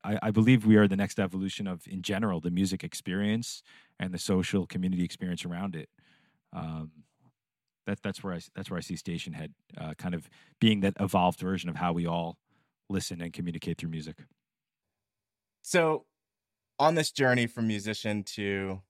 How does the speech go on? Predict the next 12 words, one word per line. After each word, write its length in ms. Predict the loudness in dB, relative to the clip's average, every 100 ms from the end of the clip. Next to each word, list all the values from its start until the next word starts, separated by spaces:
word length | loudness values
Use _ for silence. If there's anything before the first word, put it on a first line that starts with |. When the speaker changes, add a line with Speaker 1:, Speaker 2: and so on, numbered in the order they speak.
| _ _ _ -4
Speaker 2:
now 460 | 0 2 0 -4 _ _ _ _ _ -4
co-founder, 760 | -2 0 0 0 0 -2 -6 -12
C 240 | -12 -10 -8
E 180 | -6 -4
O, 260 | -4 -8 -12 _ _ _ _ _ _ _ _ _ _ _ _ _
what's 280 | -4 -4 -2
the 80 | -4
biggest 360 | -2 -2 -2 -2
lesson 400 | -4 -4 -6 -6
that 140 | -8
you've 200 | -12 -10
learned? 420 | -8 -8 -10 -14